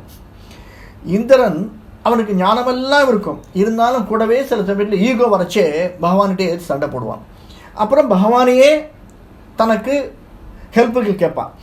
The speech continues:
அப்படிப்பட்ட இந்திரனை நீங்க பல தடவை, அந்த நிறைய தடவை அப்படிங்கிறார். அப்போ இந்திரன் வீக்கா திமிர் இருக்கிற போதெல்லாம் சண்டை போடுறது, அப்ப எல்லாம் அழிச்சாலும் திரும்பி வந்துருவான் அவன்.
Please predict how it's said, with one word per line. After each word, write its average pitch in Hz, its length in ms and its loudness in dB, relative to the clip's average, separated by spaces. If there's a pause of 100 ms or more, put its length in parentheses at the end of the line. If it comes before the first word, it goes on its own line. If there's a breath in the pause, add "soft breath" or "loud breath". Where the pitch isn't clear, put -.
(420 loud breath)
அப்படிப்பட்ட 208 1000 0 (140)
இந்திரனை 254 800 0
நீங்க 170 220 0
பல 240 440 2
தடவை, 269 480 4 (720)
அந்த 160 420 -4 (120)
நிறைய 226 560 2
தடவை 262 400 2
அப்படிங்கிறார். 170 500 -4
அப்போ 147 300 -8 (340 loud breath)
இந்திரன் 254 420 4
வீக்கா 233 420 -2 (340)
திமிர் 247 240 2
இருக்கிற 233 300 0
போதெல்லாம் 233 500 0
சண்டை 208 240 -2
போடுறது, 196 480 -2
அப்ப 185 280 -6
எல்லாம் 220 460 2
அழிச்சாலும் 220 460 2
திரும்பி 262 260 0
வந்துருவான் 151 260 -2
அவன். 110 260 -10